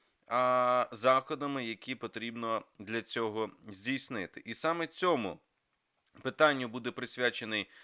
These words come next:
візит Урсули фон дер Ляєн, яка приїздить до Києва і яка обговорить якраз підготовку до опалювального сезону з президентом України, з урядовцями,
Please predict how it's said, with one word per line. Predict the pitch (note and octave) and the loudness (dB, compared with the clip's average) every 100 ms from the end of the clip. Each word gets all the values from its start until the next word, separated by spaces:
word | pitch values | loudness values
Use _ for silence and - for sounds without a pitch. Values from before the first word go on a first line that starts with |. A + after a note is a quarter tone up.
| - - | -20 -4
візит | C#3 B2+ C#3 G#2+ B2 | -2 0 -2 -2 -6
Урсули | B2 - C3+ A2 | -10 -8 -6 -6
фон | - A#2 G#2 | -4 -6 -2
дер | A2 | 0
Ляєн, | A2+ F#2+ G2+ D3+ - - - - | 2 4 2 -2 -14 -20 -20 -6
яка | A#2+ B2 C#3 B2+ | -4 0 2 2
приїздить | B2 A#2+ G#2 G2 A2+ G2 | 0 -4 -4 -4 -4 -2
до | G#2+ | -6
Києва | - G#2+ G2+ B2 E3+ F3 _ _ _ _ _ _ - | -4 -2 -2 -2 -6 -12 _ _ _ _ _ _ -6
і | B2 | -2
яка | B2 D3 | 0 4
обговорить | D#3 C#3 A2 B2 C#3+ C3+ | 4 2 -2 0 0 0
якраз | A#2 B2+ B2+ - | -4 -2 -2 -4
підготовку | B2 A2+ A2+ C3 C#3+ - A#2 | -8 -8 -4 -4 -4 -8 -8
до | A2+ C3+ | -4 -4
опалювального | - G#2+ B2 A#2+ A#2+ A#2+ A#2 A#2+ A#2+ | -4 -2 4 4 4 -4 -4 -4 -4
сезону | - C#3+ C3+ E3+ A#2+ F2+ | -4 -6 0 2 2 0
з | - | -8
президентом | - F#2+ G#2+ C#3 E3 D3+ C#3 | -8 -8 -2 0 -2 -4 -6
України, | C#3 C3+ C3 B2+ A#2+ | -6 -6 -4 -4 -6
з | A2 | -4
урядовцями, | A2+ G#2 D3 D#3 - C#3 C3 | -4 -2 -2 -2 -4 -4 -4